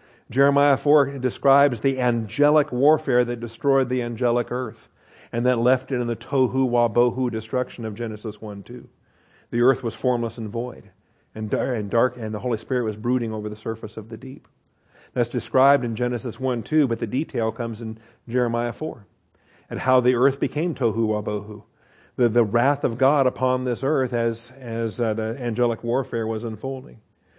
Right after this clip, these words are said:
Nowadays, in First Corinthians two, six through eight, we find out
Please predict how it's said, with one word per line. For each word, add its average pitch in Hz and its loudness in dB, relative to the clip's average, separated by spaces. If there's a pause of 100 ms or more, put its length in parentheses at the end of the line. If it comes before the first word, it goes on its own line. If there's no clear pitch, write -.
(280)
Nowadays, 135 8
in 131 -2
First 143 0
Corinthians 139 0
two, 147 2
six - -4
through 120 2
eight, 180 6
we 139 0
find 127 0
out 131 4